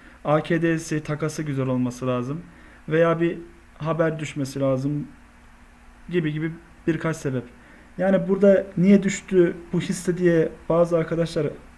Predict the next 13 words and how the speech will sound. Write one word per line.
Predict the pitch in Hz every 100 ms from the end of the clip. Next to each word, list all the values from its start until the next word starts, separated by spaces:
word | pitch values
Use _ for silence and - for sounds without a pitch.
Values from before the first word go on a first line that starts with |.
| - - - - - - - - -
eee, | 139 143 143 143 143 143 143 143 - -
Matrix | 208 151 151 - 143 -
veya | 151 143 143
ne | 151 151
bileyim | 147 139
diğer | 147 147 143 - - -
veri | 151 156
tabanlarında | 151 147 147 147 147 143 - - - - - - - - - - -
kullanmayanlar | 170 175 175 170 170 180 190 196 - - - - -
niye | 175 196
düştü | 190 175 180
di-, | 208 208 214
diyorsalar | 202 214 - 175 196